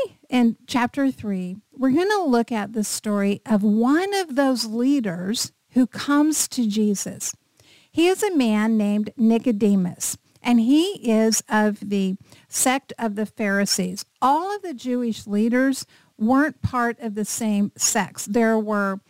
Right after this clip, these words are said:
uh, Pharisees and Sadducees. Pharisees believed in an eternal life. Sadducees did not. And then you had the,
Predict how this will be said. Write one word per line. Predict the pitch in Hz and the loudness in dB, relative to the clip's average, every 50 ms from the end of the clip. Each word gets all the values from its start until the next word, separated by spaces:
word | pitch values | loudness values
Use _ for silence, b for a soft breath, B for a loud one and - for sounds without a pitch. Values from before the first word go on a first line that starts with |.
| b b b b b - | b b b b b -6
uh, | 214 196 190 196 196 180 - - | -4 -2 -2 -2 -6 -8 -4 -2
Pharisees | 262 262 269 294 285 - - 285 277 269 262 262 233 - | 0 2 2 2 0 0 -2 -2 0 0 0 0 -2 -4
and | - 208 196 190 | -4 -4 -4 -2
Sadducees. | - - 226 208 208 202 208 196 185 180 - - 196 170 202 - - _ b b b b | -2 -2 0 0 0 0 -2 -4 -4 -4 -6 -10 -12 -12 -12 -16 -18 _ b b b b
Pharisees | b - - 269 294 330 392 480 - - - 269 247 247 226 247 | b -4 -2 0 0 2 2 0 0 -2 -2 -2 -2 -2 -4 -4
believed | 226 226 240 240 233 220 208 196 190 185 190 196 - - | -4 -2 -2 -2 0 -2 -2 -2 -2 -2 -4 -8 -8 -6
in | 254 226 220 214 208 - | -2 0 0 0 -2 -2
an | 226 220 214 214 | -2 0 0 0
eternal | 208 196 - - - 269 247 240 233 233 226 214 | 0 -2 -4 -6 -2 0 2 2 2 2 0 -2
life. | 214 214 208 196 185 180 202 - - _ _ _ | -2 -2 -2 -2 -2 -4 -6 -12 -16 _ _ _
Sadducees | - - - - 269 262 311 320 - 349 330 311 - - - 214 208 202 202 208 208 - - _ _ _ _ - 196 | -8 -6 -2 0 0 0 0 0 -2 -2 -2 -2 -2 -2 0 0 0 2 0 0 -2 -4 -6 _ _ _ _ -8 -2
did | 185 233 220 214 | 0 2 2 4
not. | 214 208 202 190 185 175 180 - _ _ b b b b b b b | 4 2 2 0 0 -2 -6 -10 _ _ b b b b b b b
And | 240 240 247 254 | 0 2 4 4
then | 269 302 349 370 | 4 4 2 0
you | 359 320 277 | -2 -4 -4
had | 277 262 247 233 226 226 214 - - 220 | -4 -4 -4 -2 -2 -2 -4 -6 -6 -2
the, | 226 208 202 196 196 202 202 | 0 0 2 2 0 -2 -4